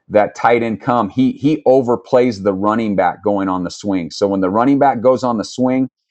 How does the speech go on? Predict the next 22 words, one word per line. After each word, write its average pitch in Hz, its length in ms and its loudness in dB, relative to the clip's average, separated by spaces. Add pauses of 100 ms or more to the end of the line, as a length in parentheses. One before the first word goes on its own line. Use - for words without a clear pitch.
(220)
he's 135 160 4
gotta 120 400 4 (200)
understand 117 760 -2
that 104 120 0
the 101 80 -2
will 117 260 2
backer 120 400 0
is 95 120 -6
taking 107 360 -2
the 92 80 -2
swing, 107 520 -2
and 95 100 -4
he's 123 300 -4
taking 113 400 0
the 95 100 0
new 110 240 2
number 101 400 0 (100)
three 110 280 0
player 92 340 2
that's 82 220 -8
coming 90 320 -4
inside. 73 400 -12